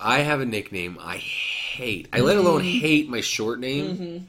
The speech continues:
Speaker 1: but I hate my nickname more than anything. Maybe that's why I hate to be called Cam. Like, and
Speaker 2: 'Cause
Speaker 1: it
Speaker 2: you don't like the nickname.
Speaker 1: Yeah.
Speaker 2: Mm-hmm.
Speaker 1: So, my nickname is his lit-, I,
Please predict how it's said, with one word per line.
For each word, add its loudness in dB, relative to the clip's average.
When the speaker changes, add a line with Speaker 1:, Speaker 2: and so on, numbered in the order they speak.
Speaker 1:
but -2
I 4
hate 0
my -2
nickname -2
more -6
than -8
anything. -6
Maybe 0
that's -4
why -2
I -2
hate -4
to -12
be -12
called -8
Cam. -10
Like, -10
and -10
Speaker 2:
'Cause -2
Speaker 1:
it -4
Speaker 2:
you -4
don't -4
like -16
the -16
nickname. -14
Speaker 1:
Yeah. 0
Speaker 2:
Mm-hmm. -8
Speaker 1:
So, 0
my -6
nickname -2
is -8
his -8
lit-, 0
I, -6